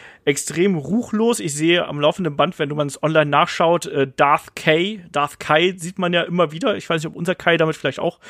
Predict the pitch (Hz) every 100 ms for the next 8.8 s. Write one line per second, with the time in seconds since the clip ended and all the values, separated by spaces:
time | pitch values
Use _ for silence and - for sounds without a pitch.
0 | - - 151 165 165 170 - 170 185 185
1 | 180 139 139 131 - - - 156 147 165
2 | - 180 185 - - 143 139 - - -
3 | - 185 190 165 160 170 143 170 160 214
4 | - 208 - 180 170 160 - - 190 233
5 | 247 180 180 165 170 175 175 - - -
6 | - 185 165 156 190 - 165 - 170 175
7 | 156 151 147 190 - 151 - 208 - 190
8 | 185 - 185 - 180 180 190